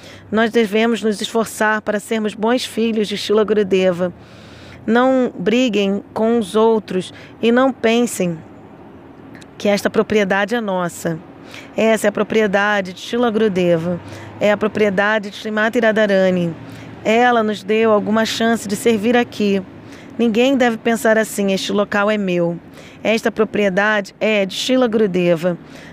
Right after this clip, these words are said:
Não insultem nem critiquem ninguém. Quem quer que venha, falem docemente com eles e permaneçam absortos em Hari Katha e Hari Kirtana, não em política. Novas pessoas virão. Por favor,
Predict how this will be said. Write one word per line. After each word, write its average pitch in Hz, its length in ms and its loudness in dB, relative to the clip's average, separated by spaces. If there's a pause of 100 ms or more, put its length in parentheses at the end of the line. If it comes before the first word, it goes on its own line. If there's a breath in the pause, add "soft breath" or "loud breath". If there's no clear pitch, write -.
(120)
Não 247 320 2
insultem 262 840 0
nem 214 200 2
critiquem 247 640 0
ninguém. 196 640 2 (420 loud breath)
Quem 240 140 0
quer 262 160 2
que 262 140 -4
venha, 208 600 0 (300 loud breath)
falem 254 380 2
docemente 220 600 0
com 208 220 0
eles 196 360 0
e - 40 -6
permaneçam 220 540 2
absortos 226 520 0
em 214 80 0
Hari 208 240 0
Katha 220 460 0
e 208 60 -2
Hari 202 220 0
Kirtana, 196 600 0 (380 loud breath)
não 240 220 4
em 285 120 4
política. 190 760 -2 (400 loud breath)
Novas 240 280 2
pessoas 240 600 2
virão. 202 500 2 (260 loud breath)
Por - 80 -18
favor, 196 640 0